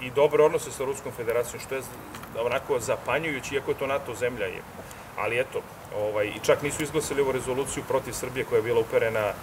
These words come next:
a vezana bila za Srebrenicu. Imate ozbiljnu konfrontaciju vlasti u Prištini, ove lažne države i same albanske vlasti u Tirani. Tako da je to vrlo zanimljivo šta se, šta se sve zbiva. A,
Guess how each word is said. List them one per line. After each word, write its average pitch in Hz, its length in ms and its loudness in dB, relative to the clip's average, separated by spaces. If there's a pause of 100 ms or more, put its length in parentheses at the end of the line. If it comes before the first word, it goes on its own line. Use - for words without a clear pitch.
(360)
a 110 60 0
vezana 113 300 4
bila 120 200 2
za 110 100 -6
Srebrenicu. 104 520 -2 (560)
Imate 117 260 2
ozbiljnu 143 300 4
konfrontaciju 147 880 4
vlasti 135 340 6
u 123 40 -4 (140)
Prištini, 117 420 -2
ove 110 100 8
lažne 113 320 6
države 127 600 2
i 120 60 -6
same 127 280 2
albanske 123 500 4 (100)
vlasti 110 260 0
u - 80 -10
Tirani. 110 180 -2 (140)
Tako - 220 -4
da 143 80 -2
je 127 120 -2
to 165 100 0
vrlo 165 200 2
zanimljivo 156 560 8 (360)
šta 135 180 6
se, 127 160 -2
šta 135 180 4
se 127 140 -6
sve 131 200 -2
zbiva. 143 380 6 (520)
A, 95 200 2